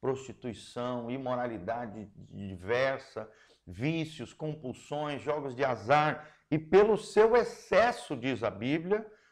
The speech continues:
da sua loucura se perderá. Como tem gente perdida hoje, envolvido na sua loucura. O que o diabo quer é isso, que você viva, como diz Rick Martin,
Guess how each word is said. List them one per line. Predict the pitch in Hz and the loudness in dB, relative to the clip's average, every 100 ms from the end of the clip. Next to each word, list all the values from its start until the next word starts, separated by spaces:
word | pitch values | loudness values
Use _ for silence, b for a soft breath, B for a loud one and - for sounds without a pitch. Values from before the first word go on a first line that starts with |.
| B | B
da | - 135 135 | 0 4 4
sua | - - 320 339 240 | 0 -2 2 6 6
loucura | 196 185 117 143 165 160 | 4 2 0 -4 -2 0
se | 156 - 151 | -2 -6 -12
perderá. | 131 123 110 104 92 87 _ | -8 -8 -6 -6 -6 -12 _
Como | 165 175 156 | -14 -12 -14
tem | 135 117 | -12 -12
gente | 101 123 131 - | -10 -12 -14 -20
perdida | - 123 104 90 107 131 92 | -10 -8 -8 -10 -10 -8 -10
hoje, | 80 78 _ _ _ _ _ _ _ | -14 -16 _ _ _ _ _ _ _
envolvido | 127 120 127 120 87 113 185 196 185 | -8 -4 -2 -2 -4 -8 -6 -8 -8
na | 170 | -10
sua | 156 - 143 | -12 -14 -12
loucura. | 127 113 - 87 82 | -12 -14 -14 -16 -16
O | |
que | - | -16
o | 196 | -12
diabo | 190 185 175 180 | -6 -6 -6 -8
quer | - 185 | -8 -6
é | 196 | -6
isso, | 120 - - | -8 -10 -16
que | 117 | -12
você | 113 - 117 | -12 -10 -10
viva, | 98 160 185 190 | -6 -6 -6 -10
como | 190 113 104 | -14 -16 -10
diz | 113 - b b b b | -10 -12 b b b b
Rick | 123 127 127 | -6 -4 -4
Martin, | 117 135 165 165 170 | -2 0 -2 -4 -14